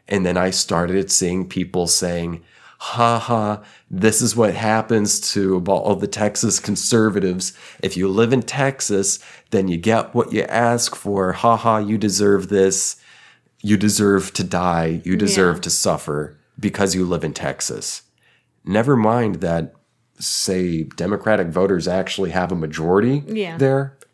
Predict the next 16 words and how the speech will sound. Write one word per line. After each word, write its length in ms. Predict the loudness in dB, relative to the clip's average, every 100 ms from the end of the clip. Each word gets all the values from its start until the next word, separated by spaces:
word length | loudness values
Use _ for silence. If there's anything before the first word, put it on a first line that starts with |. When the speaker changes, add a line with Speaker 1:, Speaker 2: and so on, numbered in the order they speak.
| _
Speaker 1:
It's 140 | -6
just 220 | -4 -4 -4
because 500 | -4 0 0 0 -2
of 340 | -4 -6 -12 -18 -20 _
gerrymandering, 800 | -4 0 0 0 0 0 -2 -4
et 160 | -6 -4
cetera, 500 | -2 -2 -2 -2 -2
that 440 | 0 0 0 -2 -6
Republicans 580 | -4 -2 -2 -6 -6 -4
have 120 | -4
the 60 |
lockdown 560 | 0 0 0 -2 -4 -4
on 120 | -8
the 40 | -8
state. 460 | -8 -8 -10 -14 _ -12
Speaker 2:
Yep. 260 | -12 -12